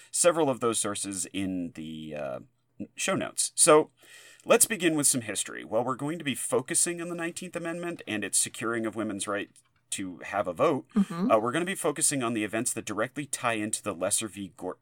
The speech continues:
Speaker 1: Garnett court case. So by necessity, we're gonna be leaving out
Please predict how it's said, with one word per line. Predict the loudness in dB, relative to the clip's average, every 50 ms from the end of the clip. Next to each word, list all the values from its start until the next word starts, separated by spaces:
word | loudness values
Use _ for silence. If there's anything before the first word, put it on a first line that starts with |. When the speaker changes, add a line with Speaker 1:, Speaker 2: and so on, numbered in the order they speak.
| -12
Speaker 1:
Garnett | -2 0 0 0 0 -2 -4 -4 -6 -12 _
court | -10 -4 -4 -4 -4 _
case. | -10 -8 -8 -4 -2 -2 -2 -2 -4 -8 -20 -20 -6
So | -4 -4 0
by | 2 2 2
necessity, | 4 2 4 4 4 4 4 4 2 2 2 -2 -6 -4
we're | -4 -2
gonna | -2 -2 -4 -4
be | -6 -8
leaving | -8 -6 -6 -6 -4 -2 -2 -2 -2
out | -2 -4 -4